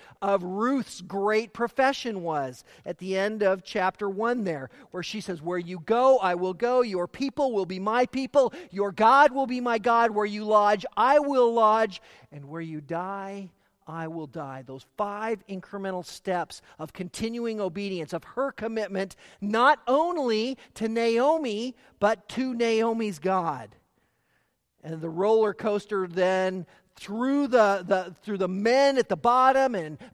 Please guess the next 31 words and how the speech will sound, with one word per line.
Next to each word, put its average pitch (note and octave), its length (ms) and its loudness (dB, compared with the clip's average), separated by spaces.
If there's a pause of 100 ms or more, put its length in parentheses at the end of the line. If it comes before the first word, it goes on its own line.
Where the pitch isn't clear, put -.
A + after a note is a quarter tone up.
back D4+ 320 8
to D#4 100 -2
the C4+ 100 -4
top C4+ 360 0
to C4 100 -6
the C4 80 -4
women. C4 480 2 (220)
And A#3+ 100 -4
then B3+ 80 4
we A#3+ 100 0
plunge D4+ 600 0
back A#3+ 260 0
down B3 240 0
the A#3 140 -2
other G#3+ 160 -2
side A#3 340 -2
at F#3+ 80 -8
the G#3+ 140 -8
end G#3+ 100 -4
of G3 80 -6
chapter G3+ 460 -4
one G3 500 -4 (300)
to A#3+ 100 -4
the G#3+ 180 -6
end A3 340 -4
of F#3+ 200 -4
Naomi's F#3+ 480 -6
life E3 320 -2
when D#3 120 -12
they D#3 120 -8
return G3 600 -8